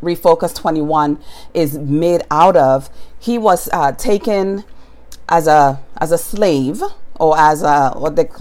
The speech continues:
sometimes, like, they went into the country, they stole some people. He was brought into a country, and he ended up being the second in command to the king.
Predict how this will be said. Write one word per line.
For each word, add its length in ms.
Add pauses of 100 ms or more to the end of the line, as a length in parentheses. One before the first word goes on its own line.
sometimes, 480
like, 180
they 40
went 220
into 160
the 80
country, 560
they 140
stole 500
some 220
people. 500 (160)
He 140
was 180
brought 380
into 300
a 60
country, 640 (380)
and 520 (240)
he 240
ended 280
up 180
being 240
the 80
second 460
in 140
command 760 (380)
to 180
the 140
king. 520